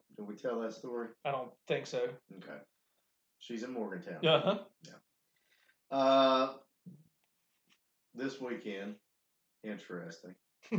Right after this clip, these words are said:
Speaker 1: talked about it.
Speaker 2: <laughs>
Speaker 1: So I severely overpaid for two tickets for my nephew and I to go to the Pitt game.
Speaker 2: Mm-hmm.
Speaker 1: 'Cause that's what he wanted. I mean, that,
Speaker 2: Yeah.
Speaker 1: that's his thing. You
Speaker 2: Yeah,
Speaker 1: know what I mean?
Speaker 2: absolutely. And, and he
Speaker 1: And I,
Speaker 2: should.
Speaker 1: and I had. I mean,
Speaker 2: Yeah,
Speaker 1: and I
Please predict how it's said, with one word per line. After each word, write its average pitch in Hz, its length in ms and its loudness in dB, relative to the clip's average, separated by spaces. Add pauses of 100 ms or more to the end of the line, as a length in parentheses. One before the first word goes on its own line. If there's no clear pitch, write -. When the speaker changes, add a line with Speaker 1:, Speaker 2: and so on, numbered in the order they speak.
(140)
Speaker 1:
talked - 320 -4
about - 180 -6 (180)
it. - 120 -8
Speaker 2:
<laughs> - 40 -20 (1040)
Speaker 1:
So 127 160 -2
I 165 140 10
severely 151 680 2
overpaid 120 800 2
for 101 140 -12
two 113 300 -4
tickets 90 680 -6 (260)
for - 460 -2
my 95 100 -8
nephew 95 440 -8
and 85 100 -10
I 80 40 -10
to - 920 -20
go 208 60 -8
to 190 60 -8
the 90 80 -10
Pitt - 260 -8
game. 170 500 0
Speaker 2:
Mm-hmm. 208 160 2
Speaker 1:
'Cause 120 140 -4
that's 151 240 8
what 139 160 4
he 139 80 4
wanted. 95 320 -2
I 104 40 -4
mean, 120 140 -2
that, 143 280 2
Speaker 2:
Yeah. 415 280 12
Speaker 1:
that's 165 220 10
his 117 220 -2
thing. - 160 -10 (260)
You 349 80 6
Speaker 2:
Yeah, - 60 10
Speaker 1:
know 156 60 12
what - 80 4
I - 20 4
mean? 262 100 12
Speaker 2:
absolutely. 277 800 10
And, 220 120 2
and 233 200 12
he 262 100 10
Speaker 1:
And - 100 6
I, 180 240 12
Speaker 2:
should. - 140 4
Speaker 1:
and 165 140 4
I 147 120 4
had. 104 240 -2 (220)
I 175 60 -2
mean, 381 120 10
Speaker 2:
Yeah, 214 120 12
Speaker 1:
and - 100 8
I - 60 -8